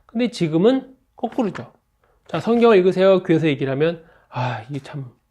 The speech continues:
세상 살기 힘든데 언제 성경을 읽습니까?"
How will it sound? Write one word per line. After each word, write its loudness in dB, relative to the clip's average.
세상 -4
살기 -4
힘든데 0
언제 2
성경을 4
읽습니까?" -4